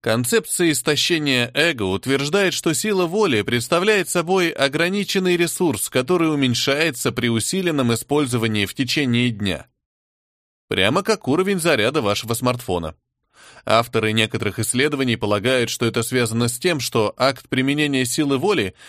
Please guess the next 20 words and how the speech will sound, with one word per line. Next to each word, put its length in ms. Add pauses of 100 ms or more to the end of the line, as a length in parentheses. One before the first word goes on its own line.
(160)
требует 440
затрат 360
большого 460
количества 560
глюкозы, 680
то 200
есть 240
сахара, 520
питающего 640
наш 240
мозг. 360 (720)
Поэтому 480
выдержка 500
будет 340
лучше, 460
если 300
употреблять 640
больше 400
сахаросодержащих 1080
напитков. 680